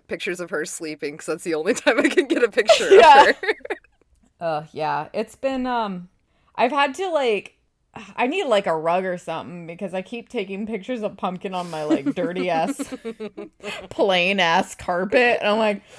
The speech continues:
Speaker 2: "Wow, this is very, <laughs> like, not artistic." <laughs> Um, but whatever, it, it gets the job done.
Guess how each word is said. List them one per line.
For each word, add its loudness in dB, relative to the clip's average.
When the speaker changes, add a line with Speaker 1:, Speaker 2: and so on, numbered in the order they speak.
Speaker 2:
"Wow, 6
this 4
is 6
very, 4
<laughs> 2
like, 2
not -2
artistic." -4
<laughs> -6
Um, -6
but -6
whatever, -8
it, -10
it 2
gets 2
the -4
job -2
done. -4